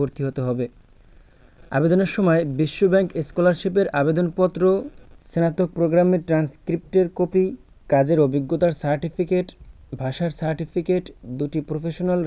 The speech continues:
রেফারেন্স চিঠি, letter of motivation, সিভি, স্নাতকোত্তর প্রোগ্রামের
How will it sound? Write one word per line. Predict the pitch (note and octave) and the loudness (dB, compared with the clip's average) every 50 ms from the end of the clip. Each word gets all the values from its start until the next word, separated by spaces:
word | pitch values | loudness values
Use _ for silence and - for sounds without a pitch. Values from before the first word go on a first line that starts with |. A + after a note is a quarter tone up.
| C#3+ | -2
রেফারেন্স | D3+ D3 - E3 E3 E3+ F3 D#3 - | -4 -2 -2 -2 -2 -2 -2 -4 -2
চিঠি, | - F3+ F3 - - F#3 F#3 F#3 - - - - - - - - - - | -2 -2 -2 0 -2 -2 -2 -2 -4 -12 -20 -20 -20 -20 -20 -18 -8 -4
letter | C3 C3 D#3 D3+ F3+ F3+ F3 F#3 | -2 0 0 2 4 4 6 6
of | F3+ D#3 C#3+ C3+ | 4 4 4 2
motivation, | C3+ D3+ C#3+ F3+ E3+ D#3+ F#3 F3 - - F#3 F#3+ F#3+ F#3+ - - _ - - | 2 2 2 0 0 0 0 -2 0 0 0 0 0 -4 -6 -14 _ -20 -20
সিভি, | - - - - E3 E3 D#3+ D#3+ F3+ F#3 F#3 F#3 | -20 -18 -6 -2 -2 0 2 4 2 2 2 0
স্নাতকোত্তর | E3+ - - D#3 D#3 D3 D#3+ D#3 D#3+ D#3+ D#3+ - F3 | -4 -6 -4 -4 -4 -2 -2 -2 -2 -2 -2 -2 -4
প্রোগ্রামের | D#3+ - D#3 D3 D3+ E3 E3+ E3+ E3+ D#3 | -2 -2 -2 0 2 2 4 4 4 2